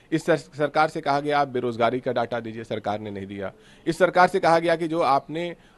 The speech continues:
अचानक से लॉकडाउन लगा करके देश के गरीबों को, मजदूरों को, आम आदमी को परेशान तहस नहस कर दिया, आप ये बताइए कि ट्रेन में कितने मजदूर मर गए, इस सरकार ने नहीं दिया। इस सरकार से कहा गया कि जब आप चुनाव जीतने के अंधे धुन में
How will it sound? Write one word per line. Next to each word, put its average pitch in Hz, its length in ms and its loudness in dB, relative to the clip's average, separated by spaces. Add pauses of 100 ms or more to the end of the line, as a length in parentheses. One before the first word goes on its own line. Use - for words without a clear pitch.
अचानक 143 540 0
से 185 180 -2
लॉकडाउन 135 560 0
लगा 123 260 0
करके 139 380 -4
देश 135 320 -6
के 147 160 -10
गरीबों 117 420 -6
को, 131 200 -6
मजदूरों 117 520 -6
को, 139 320 -6 (220)
आम 147 260 0
आदमी 135 300 -2
को 156 160 -6
परेशान 156 540 -4
तहस 156 340 -4
नहस 143 240 -4
कर 120 160 -4
दिया, 113 300 -2 (300)
आप 151 200 0
ये 170 120 4
बताइए 160 320 0
कि 160 100 -6
ट्रेन 160 280 -4
में 165 140 -8
कितने 151 240 -8
मजदूर 135 400 -6 (120)
मर 117 260 -4
गए, 117 220 -6 (280)
इस 139 60 -14
सरकार 131 360 -2
ने 131 100 -8
नहीं 113 220 -10
दिया। 107 260 -10 (360)
इस 165 120 -6
सरकार 180 300 4
से 185 140 -2
कहा 170 220 0
गया 170 180 0
कि 170 140 -6
जब 147 100 0
आप 151 400 0
चुनाव 135 380 2
जीतने 135 420 -8
के 143 320 -6
अंधे 127 380 -4
धुन 120 220 -6
में 110 260 -6